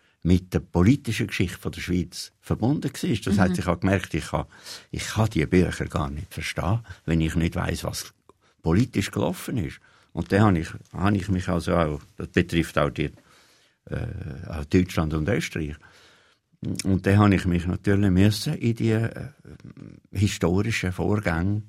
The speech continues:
Speaker 1: von diesen verschiedenen Epochen hineinknüllen und um können zu studieren, wie, wie die Texte mit dem politischen Hintergrund, mit diesen politischen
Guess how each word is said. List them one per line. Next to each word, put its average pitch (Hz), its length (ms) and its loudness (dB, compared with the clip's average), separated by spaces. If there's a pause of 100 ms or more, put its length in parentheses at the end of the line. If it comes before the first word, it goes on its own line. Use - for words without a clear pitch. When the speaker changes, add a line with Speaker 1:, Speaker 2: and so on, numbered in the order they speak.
Speaker 1:
von 87 200 -6
diesen 87 260 -2
verschiedenen 85 600 -4
Epochen 82 500 -8
hineinknüllen 107 720 2 (460)
und 117 540 4 (160)
um 131 260 6
können 104 360 4
zu - 60 -4
studieren, 90 560 2
wie, 87 160 2 (600)
wie 85 200 2
die 90 200 2
Texte - 580 -4
mit 92 200 -2
dem 92 260 0 (760)
politischen 95 540 2
Hintergrund, 110 600 0
mit 95 140 -6
diesen 95 220 2
politischen 98 480 -2